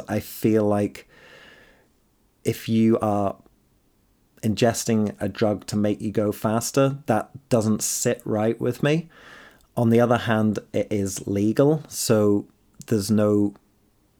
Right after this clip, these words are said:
wrongdoing there, or, you know, there shouldn't be any, necessarily any ethical concerns, but it d-, I don't know whether that makes it right, and I totally,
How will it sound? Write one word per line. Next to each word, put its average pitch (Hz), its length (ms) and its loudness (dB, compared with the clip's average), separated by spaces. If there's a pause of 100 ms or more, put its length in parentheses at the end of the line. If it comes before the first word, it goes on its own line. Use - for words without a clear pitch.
(180)
wrongdoing 117 800 2
there, 123 400 2
or, 98 440 -4 (580)
you 110 100 -4
know, 95 280 -4
there 110 240 -4
shouldn't 113 440 2
be 110 180 2
any, 104 420 0
necessarily 104 920 -2
any 101 400 -2 (160)
ethical 107 440 -4
concerns, 110 680 0 (540)
but 110 120 2
it 110 160 -2
d-, 123 100 2 (640)
I 113 180 2
don't 110 260 2
know 107 180 2
whether 104 360 0
that 101 320 -2
makes 104 340 -2
it - 100 -6
right, 101 340 -2
and 107 120 -2
I 101 140 -2 (160)
totally, 107 800 0